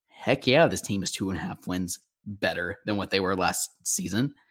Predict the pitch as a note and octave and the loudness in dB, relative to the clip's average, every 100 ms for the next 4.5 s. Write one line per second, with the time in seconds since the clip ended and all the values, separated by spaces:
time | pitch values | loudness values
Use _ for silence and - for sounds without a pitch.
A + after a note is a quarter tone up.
0 | _ _ _ _ _ - C#3 D3 C3+ A#2+ | _ _ _ _ _ -4 2 4 4 4
1 | C3 B2 - A#2 F2+ B2 F#2+ - - - | 4 4 4 0 2 2 0 -4 -8 -4
2 | - G#2 G#2 - A#2 G#2+ F#2+ - A#2 G#2+ | 0 2 2 2 2 2 2 0 0 0
3 | C#3+ - G2+ - E3 A2 A#2+ A#2+ - A2 | -4 -6 -10 -6 2 6 6 6 4 0
4 | G2+ F#2+ G2+ G2 - | 2 0 0 -2 -4